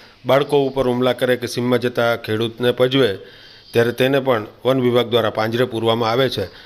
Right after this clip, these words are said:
અને છેલ્લા થોડા સમયથી આપણે જોઈએ છીએ કે લગાતાર આવા બનાવો વધી રહ્યા છે.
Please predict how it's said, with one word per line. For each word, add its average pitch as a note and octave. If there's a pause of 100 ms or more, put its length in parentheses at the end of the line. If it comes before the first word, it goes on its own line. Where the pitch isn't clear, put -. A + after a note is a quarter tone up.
(200)
અને E3
છેલ્લા E3
થોડા D#3
સમયથી D#3+
આપણે C#3+
જોઈએ D#3+
છીએ D#3+
કે D3
લગાતાર D3+
આવા C3+
બનાવો C3 (200)
વધી B2
રહ્યા G#2
છે. F2